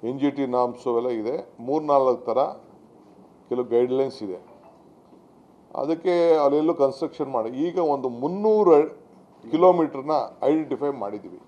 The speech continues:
ಏನಂತಂದ್ರೆ, ನಾವು ಆ ಜಾಗಗಳನ್ನ ಹೆಂಗಿರೋ ಅವರು ಕನ್‌ಸ್ಟ್ರಕ್ಷನ್ ಮಾಡೋದಿಲ್ಲ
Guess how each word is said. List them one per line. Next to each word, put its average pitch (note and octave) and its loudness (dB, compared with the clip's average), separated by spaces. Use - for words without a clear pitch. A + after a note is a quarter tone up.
ಏನಂತಂದ್ರೆ, E3 2
ನಾವು C3+ 2
ಆ B2+ 2
ಜಾಗಗಳನ್ನ D3 4
ಹೆಂಗಿರೋ C#3+ 0
ಅವರು B2+ 2
ಕನ್‌ಸ್ಟ್ರಕ್ಷನ್ A#2+ -8
ಮಾಡೋದಿಲ್ಲ A#2 -4